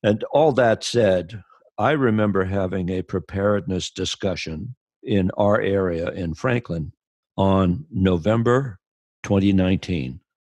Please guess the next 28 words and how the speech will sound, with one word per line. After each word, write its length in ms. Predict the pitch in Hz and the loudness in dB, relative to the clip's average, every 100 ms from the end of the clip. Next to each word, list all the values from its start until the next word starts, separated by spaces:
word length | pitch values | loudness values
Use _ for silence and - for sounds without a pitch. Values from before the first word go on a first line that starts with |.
| _ - | _ -10
a 80 | |
significant 720 | - 110 85 110 107 98 92 | -4 -2 0 0 0 -2 -2
date 340 | - 85 73 - | 0 -2 -4 -10
because 320 | 101 98 90 | -4 -2 -2
we 120 | 87 | 0
all 200 | 95 101 | 2 2
know 180 | 98 101 | 4 4
what 220 | 87 82 | 2 0
was 180 | 87 85 | -2 -2
happening 540 | 113 87 92 80 73 | -2 -2 -2 -4 -6
then 360 | 73 82 73 82 _ _ - | -4 -6 -6 -10 _ _ 0
and, 340 | 92 85 90 - | 2 0 -2 -2
and 300 | 95 90 90 | 0 0 0
finally 560 | 104 98 90 92 87 - _ _ | 0 0 2 0 -2 -8 _ _
found 360 | - 95 87 | -4 -2 0
its 160 | 90 - | -2 -4
way 180 | 95 90 | -2 -2
to 140 | - - | -2 -2
us 320 | 90 90 - - | -2 -2 -6 -4
only 280 | 98 87 95 | -2 0 0
a 100 | 80 | -2
scant 320 | - 101 95 - | -4 -4 -4 -4
two 160 | 113 | -2
months 300 | 92 92 - | 0 -2 -4
later. 360 | 90 87 69 - _ _ _ _ _ _ | -4 -4 -6 -12 _ _ _ _ _ _
Well, 180 | 95 87 | -4 0
guess 280 | 110 107 - | 0 0 2
what? 320 | 104 90 - | 0 0 -6